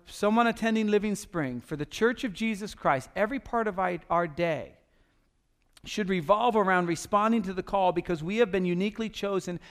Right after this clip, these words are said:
and equipped to respond. See, for a fireman, uh, Zeke Caraballo goes to church here, and I went to his, uh, graduation from the fire academy.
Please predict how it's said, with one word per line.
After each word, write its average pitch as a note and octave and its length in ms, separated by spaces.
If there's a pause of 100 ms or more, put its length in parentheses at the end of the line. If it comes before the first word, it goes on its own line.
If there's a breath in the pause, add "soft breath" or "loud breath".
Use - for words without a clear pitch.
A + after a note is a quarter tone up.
(120)
and F#3 140
equipped G3+ 500 (240 soft breath)
to F#3+ 100
respond. D#3+ 800 (1300)
See, A3 320
for G#3 160
a F3+ 60
fireman, E3 640 (280)
uh, D#3+ 280
Zeke G3+ 360
Caraballo D#3+ 560
goes C#3+ 220
to C3 140 (160)
church D#3+ 260
here, D#3+ 260
and C3+ 120
I C#3 60
went D3+ 200
to C#3 100
his, C#3+ 440 (360 soft breath)
uh, C3+ 120
graduation C#3 840
from B2+ 220
the A#2+ 80
fire D3+ 300
academy. G2 520